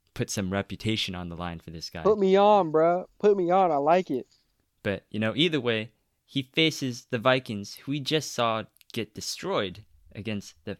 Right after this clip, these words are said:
Speaker 1: Cowboys. I didn't see that coming, but, you know, it's crazy what happened. And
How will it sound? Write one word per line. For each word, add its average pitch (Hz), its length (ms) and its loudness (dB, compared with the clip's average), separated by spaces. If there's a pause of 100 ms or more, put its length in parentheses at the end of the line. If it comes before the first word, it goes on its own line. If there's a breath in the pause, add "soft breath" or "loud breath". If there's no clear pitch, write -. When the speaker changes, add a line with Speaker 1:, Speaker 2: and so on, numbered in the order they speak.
(100)
Speaker 1:
Cowboys. 104 520 -2
I 113 80 -8
didn't 113 160 -8
see - 140 -10
that 101 220 -8
coming, 107 420 -6 (400)
but, 95 240 -4 (440)
you 101 120 -8
know, 95 120 -6
it's 104 180 -6
crazy 101 520 -6 (240)
what 95 140 -10
happened. 92 420 -10 (300)
And 98 380 -6